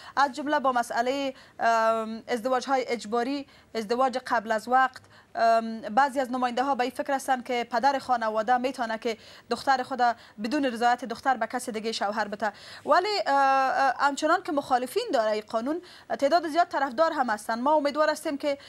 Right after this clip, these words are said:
با استفاده از استناد حقوقی و شرعی ما بتونیم این قانون را تصویب کنیم، ولی مسئلهٔ عمده ای است که، اه، ساختن قوانین یا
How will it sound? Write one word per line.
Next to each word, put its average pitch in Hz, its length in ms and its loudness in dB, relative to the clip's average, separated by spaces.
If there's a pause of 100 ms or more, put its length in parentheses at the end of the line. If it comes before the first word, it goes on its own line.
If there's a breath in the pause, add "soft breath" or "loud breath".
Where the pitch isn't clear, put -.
(180 loud breath)
با 247 200 4
استفاده 285 440 -2
از 262 180 2
استناد 240 520 -2
حقوقی 247 520 -6
و 233 100 0
شرعی 262 480 -4 (240 loud breath)
ما 254 120 2
بتونیم 262 300 -2
این 254 100 -4
قانون 254 280 -2
را 302 80 -2
تصویب 240 360 -4
کنیم، 220 240 -8 (260 loud breath)
ولی 381 220 4
مسئلهٔ 370 480 0
عمده 269 280 0
ای 339 200 2
است 320 180 -2
که، 262 200 0 (360 loud breath)
اه، 240 120 2 (100)
ساختن 262 440 0
قوانین 269 580 0
یا 226 420 4